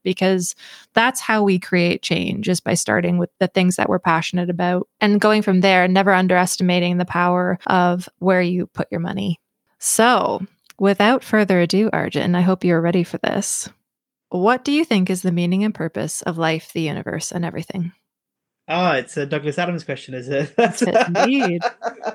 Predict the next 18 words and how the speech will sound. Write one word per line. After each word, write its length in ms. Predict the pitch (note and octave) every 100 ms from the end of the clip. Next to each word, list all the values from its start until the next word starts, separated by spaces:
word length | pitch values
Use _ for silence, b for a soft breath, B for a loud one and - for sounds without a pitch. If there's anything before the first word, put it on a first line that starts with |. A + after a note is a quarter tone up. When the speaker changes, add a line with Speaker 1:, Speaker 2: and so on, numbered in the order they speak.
| - G#3+ - - - - _ B B B _
Speaker 2:
Well, 400 | - A#3+ B3 A#3 B B B B - -
I 140 | G#3
think 300 | G#3 G#3+ F#3
for 80 | G#3+
me, 220 | A3 A#3+
it's, 260 | G3+ - G#3+
uh, 240 | G3 G3
I 100 | G#3+
think 180 | A3 A3+
we 60 | G3+
should 160 | G3+
all 80 | F#3
just 180 | F3+ -
drink 260 | F3+ D3+
tea 260 | - G3+ A3
and 160 | D3+ D3+
make 180 | C#3
friends. 580 | - C3 B2 B2 - _